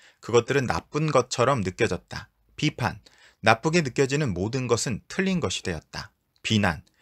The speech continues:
우리가 느낀 고통에 대한 책임은 누구에게 있는지 알고 싶어졌다. 투사, 증오하는 적이나 보이지 않는 악마의 힘과 같은 간편한 희생양이 만들어졌다. 분리, 우린 이 악마의 힘을 자신의 외부로 몰아내기 위해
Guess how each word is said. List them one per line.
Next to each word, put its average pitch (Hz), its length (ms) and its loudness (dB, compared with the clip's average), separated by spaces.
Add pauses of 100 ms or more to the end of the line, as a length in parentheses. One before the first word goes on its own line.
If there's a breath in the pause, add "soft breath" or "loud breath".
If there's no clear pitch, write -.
(220 soft breath)
우리가 123 280 6
느낀 127 280 0
고통에 123 400 0
대한 120 240 0
책임은 135 480 -4
누구에게 123 440 2
있는지 101 320 -2
알고 90 300 -2
싶어졌다. - 640 -8 (220)
투사, 87 380 -4 (500 soft breath)
증오하는 143 480 6
적이나 127 440 2
보이지 120 360 2
않는 120 260 0
악마의 120 460 2
힘과 135 300 0
같은 113 420 -2
간편한 131 560 -2
희생양이 127 540 -2
만들어졌다. 92 800 -2 (340)
분리, 107 360 -2 (420 soft breath)
우린 135 240 4
이 143 100 6
악마의 117 420 4
힘을 135 300 -2
자신의 127 480 0
외부로 107 380 2
몰아내기 110 640 0
위해 101 260 0